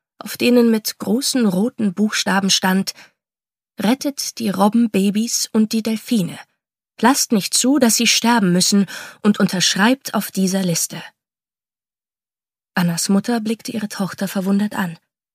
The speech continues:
Die versuchte, ihr mittlerweile hochrotes Gesicht hinter den langen, dunkelblonden Haaren zu verstecken.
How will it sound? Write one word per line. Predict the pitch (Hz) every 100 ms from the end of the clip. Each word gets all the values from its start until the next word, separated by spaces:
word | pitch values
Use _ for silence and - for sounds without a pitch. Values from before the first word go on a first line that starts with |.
| _ _ _ _ _ _ _ -
Die | 247
versuchte, | 220 208 196 226 214 220 196 170
ihr | 202
mittlerweile | 185 190 - 185 196 202 190 170 -
hochrotes | 247 - 202 220 - -
Gesicht | 185 190 214 - -
hinter | 208 175
den | 202 175
langen, | 175 190 208 196
dunkelblonden | 190 214 202 180 180 - 170 -
Haaren | 226 165
zu | - -
verstecken. | 151 - 165 170